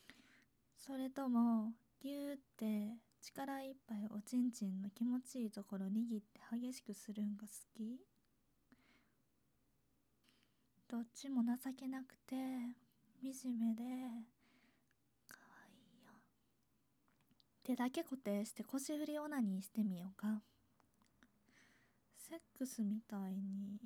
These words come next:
<laughs> セックスわかる？まさか、童貞とちゃうやんな。童貞で女の子にオナニー聞かれて大興奮してるやなんて、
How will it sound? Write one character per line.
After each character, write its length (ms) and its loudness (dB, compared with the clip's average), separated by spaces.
<laughs> 520 2
セ 180 -4
ッ 40 -4
ク 100 4
ス 140 0
わ 160 2
か 160 0
る？ 260 2
ま 260 2
さ 200 2
か、 640 2
童 220 8
貞 260 4
と 120 4
ち 140 -4
ゃ 180 8
う 20 6
や 160 6
ん 140 0
な。 500 2
童 280 8
貞 280 6
で 120 6
女 380 4
の 120 4
子 140 2
に 100 0
オ 140 6
ナ 180 6
ニ 240 6
ー 20 -16
聞 120 -16
か 100 0
れ 100 0
て 140 -4
大 240 2
興 260 2
奮 240 6
し 100 -4
て 180 0
る 100 2
や 140 0
な 160 -4
ん 60 -8
て、 340 -12